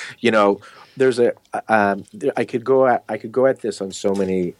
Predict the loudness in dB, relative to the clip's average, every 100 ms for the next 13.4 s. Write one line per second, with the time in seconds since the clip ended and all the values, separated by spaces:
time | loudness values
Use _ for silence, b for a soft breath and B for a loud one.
0 | -10 -4 -2 0 0 0 -2 -6 0 0
1 | 2 0 0 0 0 -2 -2 -4 0 0
2 | 0 -2 0 -2 -2 -2 -4 b b b
3 | b b -6 0 2 2 0 2 4 4
4 | 2 -2 2 2 2 -2 -6 -8 -10 -6
5 | -6 -6 -10 -14 _ _ _ _ _ _
6 | _ 0 2 2 2 4 4 4 2 -2
7 | 2 2 2 2 2 0 -6 _ _ _
8 | -4 -2 2 4 2 2 2 2 0 -6
9 | -2 2 2 2 2 2 0 -6 -2 0
10 | 0 0 0 0 2 4 4 0 -2 -4
11 | -2 2 2 2 0 -2 -2 0 2 2
12 | 2 0 0 2 0 -2 -8 B B B
13 | -8 -6 -6